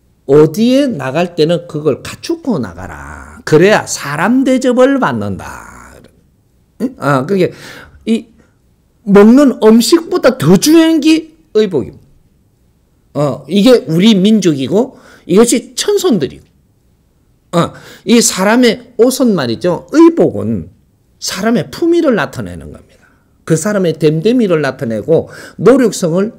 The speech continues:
나타내고 모든 것이 그 사람이, 어, 이게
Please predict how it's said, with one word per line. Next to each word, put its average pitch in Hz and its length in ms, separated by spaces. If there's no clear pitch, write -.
나타내고 151 800
모든 208 540
것이 226 580
그 165 120
사람이, 208 560
어, 131 320
이게 190 320